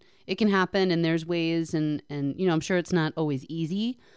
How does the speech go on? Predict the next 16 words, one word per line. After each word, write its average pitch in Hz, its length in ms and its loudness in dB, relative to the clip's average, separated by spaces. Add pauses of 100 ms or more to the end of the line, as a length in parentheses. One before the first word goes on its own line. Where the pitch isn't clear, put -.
(260)
but 156 420 0
to 170 120 0
know 160 280 2
that 151 180 -4
there's 151 400 -2
resources 156 640 -2
and, 143 280 2
and, 143 380 0
and 147 160 -2
guidance 143 600 -2 (100)
out 143 220 0
there, 143 420 -2 (500)
um, 135 440 0
I 147 80 -2
think 143 200 -2
is, 139 220 -6